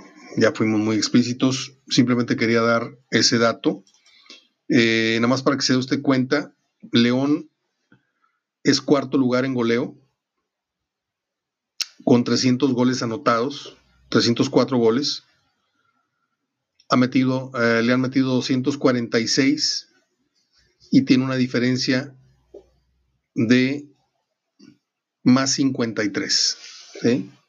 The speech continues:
O sea, lo de Tigres es abrumador, es aplastante, tiene un cien, más ciento treinta y cuatro, que no lo tiene nadie. <clears throat> Y ahí es donde quería yo, eh, finalizar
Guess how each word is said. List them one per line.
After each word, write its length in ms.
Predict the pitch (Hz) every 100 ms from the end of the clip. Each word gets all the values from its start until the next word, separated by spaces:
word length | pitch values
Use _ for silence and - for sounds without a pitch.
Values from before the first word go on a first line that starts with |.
| _ _ _ _
O 100 | -
sea, 80 | 117
lo 120 | 110
de 100 | 107
Tigres 380 | 98 127 127 123
es 140 | 123 123
abrumador, 600 | 117 110 107 110 147 151
es 120 | 131
aplastante, 600 | 127 101 - 131 139 143
tiene 220 | 135 127
un 240 | 127 127
cien, 320 | 117 127 120 117 117
más 160 | 110
ciento 280 | - 123 135
treinta 300 | 123 107 101
y 80 | 98
cuatro, 420 | 131 135 147 151 - - - - - - - _ -
que 120 | 120
no 120 | 120
lo 140 | 127 127
tiene 240 | 127 123
nadie. 500 | 107 87 87 82 - _ _ -
<clears throat> 500 | - 165 139 - - _ - _
Y 120 | - 110
ahí 100 | 117
es 100 | 117
donde 220 | 117 113
quería 420 | 110 107 107 120 -
yo, 460 | 104 107 107 120 - -
eh, 520 | 113 107 107 107 107 98
finalizar 640 | 120 107 104 127 120